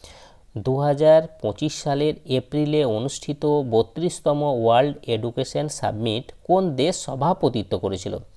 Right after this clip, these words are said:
এটা করেছিল সংযুক্ত আরব আমিরশাহী, সংযুক্ত আরব আমিরশাহী বা ইউএই, সংযুক্ত আরব আমিরশাহী। কোন স্তর সূর্যের ক্ষতিকারক অতিবেগুনি রশ্মি থেকে আমাদের রক্ষা করে?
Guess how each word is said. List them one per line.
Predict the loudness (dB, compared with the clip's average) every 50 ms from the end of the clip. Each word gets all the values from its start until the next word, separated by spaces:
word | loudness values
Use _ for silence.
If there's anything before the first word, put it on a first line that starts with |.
| -20 -20 -20 -20 -20 -20 -20 -20 -8 _
এটা | 2 4 4 6
করেছিল | 6 4 4 4 0 0 -2 -2
সংযুক্ত | 0 0 0 0 0 -2 -4 -4 -6 -2 2
আরব | 4 4 6 4 2 0
আমিরশাহী, | -2 -4 -4 -6 -6 -8 -8 -8 -10 -6
সংযুক্ত | -4 -4 -2 -2 -4 -4 -6 -6 _ 0
আরব | 2 2 4 2 0 -2
আমিরশাহী | -2 -4 -6 -8 -8 -8 -6 -6 -6 -4
বা | -4 -4 -6 -6 -8 _
ইউএই, | -6 -4 -2 -2 0 0 2 2 0 0 -2 -2 -4 -4 -8 -10
সংযুক্ত | -8 -8 -6 -4 -4 -6 -6 -6 -2 0
আরব | 2 2 2 2 0
আমিরশাহী। | -4 -4 -6 -8 -10 -12 -14 -16 -18 -20 -20 _ _ _ _ _ _ -20 _ _ _ _ _ _ -20 -20 _ -20 -20 -20 -20 _ _ -2
কোন | 0 2 2 2
স্তর | 0 -4 0 2 4 4 4 2 -2 -10 _
সূর্যের | -12 -4 0 0 2 2 2 2 2 2 2 0
ক্ষতিকারক | -2 -4 -4 -2 -2 -2 0 2 2 4 4 2 0 -2 -10 -20 -8 -4
অতিবেগুনি | -2 -2 -2 -2 -2 0 0 -2 -2 -4 -6 -4 -4 -2
রশ্মি | -2 -4 -4 -6 -8 -8
থেকে | -8 -8 -6 -4 -4 -4
আমাদের | -2 -4 -4 -2 0 0 0 2
রক্ষা | 0 -2 -4 -6 -8 -6
করে? | -4 -4 -4 -4 -6